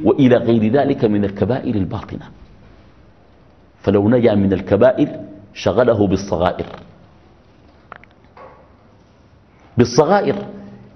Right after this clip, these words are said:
يجعله يأتي الصغائر ويهونها في عينه. أقول: "يا أخي، دي ما صغيرة، دي ما صغائر".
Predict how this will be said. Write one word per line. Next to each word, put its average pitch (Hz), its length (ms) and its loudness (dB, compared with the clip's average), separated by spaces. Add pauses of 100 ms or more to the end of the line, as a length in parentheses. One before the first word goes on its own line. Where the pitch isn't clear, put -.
(180)
يجعله 170 500 4
يأتي 208 240 4
الصغائر 196 500 2 (340)
ويهونها 190 1000 4
في 175 200 2
عينه. 151 540 4 (800)
أقول: 151 180 0
"يا 127 40 0
أخي، 139 80 -4
دي 139 80 0
ما 143 120 0
صغيرة، 117 420 -2 (600)
دي 147 100 2
ما 156 100 2
صغائر". 113 460 0